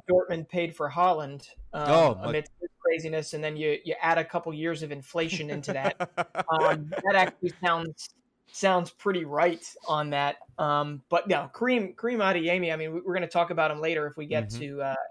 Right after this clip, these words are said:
Speaker 1: any start bench sells. I just, I love how direct of a player he is.
Speaker 2: Mm-hmm.
Speaker 1: Um, I mean, you look at him and, uh, he leads that league, and I know it's the Austrian Bundesliga, but he leads that league in, uh, you know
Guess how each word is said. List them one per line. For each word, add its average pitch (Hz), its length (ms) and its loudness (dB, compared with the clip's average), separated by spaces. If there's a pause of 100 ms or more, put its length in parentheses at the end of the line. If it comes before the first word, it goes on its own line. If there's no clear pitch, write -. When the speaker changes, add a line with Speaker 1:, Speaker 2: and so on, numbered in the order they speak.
(120)
Speaker 1:
any 147 80 -16
start 151 260 -2
bench 139 240 -8
sells. 151 380 -2 (500)
I 170 60 8
just, 170 260 -4
I 175 60 6
love 170 240 4
how 165 100 4
direct 147 360 -2
of 143 80 -10
a 139 80 -6
player 135 340 -6
he 135 120 -10
is. - 320 -16
Speaker 2:
Mm-hmm. 107 200 -8
Speaker 1:
Um, 135 380 -2 (500)
I 156 80 -2
mean, 156 140 -4
you 160 100 -2
look 165 180 0
at 160 80 -4
him 160 160 -4
and, 147 120 -8
uh, - 80 -10
he 160 420 -6
leads 160 320 -8
that 147 220 0
league, 147 260 -8
and 139 120 -8
I 135 60 -8
know 143 160 -4
it's 143 140 -8
the 143 100 -6
Austrian 143 380 -4
Bundesliga, 143 460 -10
but 135 80 -16
he 147 100 -10
leads 170 220 -6
that 160 200 -2
league 151 300 -10 (420)
in, 147 360 -2 (200)
uh, 131 300 0 (160)
you 143 80 -8
know - 120 -8